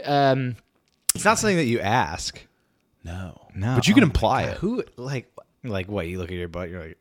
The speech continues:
Speaker 1: raise your
Speaker 2: No, you
Speaker 1: eyebrows,
Speaker 2: got,
Speaker 1: you're like,
Speaker 2: it's all about
Speaker 1: "Hey, hey,
Speaker 2: movement.
Speaker 1: hey."
Speaker 2: It's all about movement, guiding. You have to
Speaker 1: Oh,
Speaker 2: guide.
Speaker 1: Jesus Christ.
Speaker 2: Like, for instance, like, I, the, the first girl ever did it to me, she was, uh, a girlfriend.
Speaker 1: Uh-huh.
Speaker 2: And,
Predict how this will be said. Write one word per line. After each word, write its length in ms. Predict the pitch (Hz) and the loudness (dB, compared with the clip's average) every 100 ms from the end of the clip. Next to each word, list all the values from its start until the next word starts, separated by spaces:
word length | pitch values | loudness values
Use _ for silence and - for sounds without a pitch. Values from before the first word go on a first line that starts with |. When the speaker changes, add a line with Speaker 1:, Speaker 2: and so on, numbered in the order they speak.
| - | -18
Speaker 1:
raise 180 | 113 | -12
your 100 | 107 | -2
Speaker 2:
No, 140 | 120 113 | 0 0
you 60 | 101 | 0
Speaker 1:
eyebrows, 180 | 90 | -2
Speaker 2:
got, 160 | 90 107 | -2 2
Speaker 1:
you're 80 | 113 101 | 2 2
like, 40 | |
Speaker 2:
it's 120 | 120 107 | 0 2
all 120 | 98 | 2
about 160 | 92 | 0
Speaker 1:
"Hey, 100 | 90 | -2
hey, 120 | 95 107 | 2 4
Speaker 2:
movement. 460 | 127 117 107 85 | 4 0 -8 -10
Speaker 1:
hey." 60 | - _ _ | -16 _ _
Speaker 2:
It's 120 | - 101 | -12 -6
all 40 | |
about 160 | 92 73 | -6 -6
movement, 540 | 92 107 101 60 - - | -4 -6 -6 -14 -18 -8
guiding. 680 | 87 87 95 92 69 - - _ _ _ _ _ _ _ _ _ - | -6 -4 -4 -4 -8 -16 -20 _ _ _ _ _ _ _ _ _ -12
You 60 | |
have 60 | - | -10
to 100 | 98 | -6
Speaker 1:
Oh, 40 | |
Speaker 2:
guide. 480 | 92 92 101 92 82 | -2 0 0 0 -4
Speaker 1:
Jesus 220 | 62 - | -8 -10
Christ. 580 | - - 80 87 - - _ _ _ _ _ _ _ _ _ _ _ - | -14 -14 -18 -12 -14 -14 _ _ _ _ _ _ _ _ _ _ _ -10
Speaker 2:
Like, 80 | 104 | -4
for 120 | - | 2
instance, 320 | 135 131 101 98 | 4 4 -2 0
like, 140 | 90 - | -2 2
I, 160 | 110 | 0
the, 400 | 104 104 107 104 - | 0 2 4 4 0
the 140 | 107 | -2
first 260 | - 127 135 | 4 4 6
girl 100 | 127 | 6
ever 140 | 107 | 6
did 140 | 107 | 2
it 80 | 90 | -2
to 80 | - | -4
me, 240 | 82 82 92 _ | -6 -4 -8 _
she 320 | - - 95 | -14 -4 0
was, 300 | 92 90 - - | 0 0 -2 -4
uh, 280 | 90 82 78 | -4 -2 -4
a 80 | 85 | -4
girlfriend. 600 | 95 101 - - - - _ - | -2 -2 -2 -10 -14 -18 _ -14
Speaker 1:
Uh-huh. 260 | 92 82 76 - _ _ _ _ - | -14 -14 -18 -20 _ _ _ _ -12
Speaker 2:
And, 500 | 87 85 85 82 82 | -6 -4 -4 -6 -10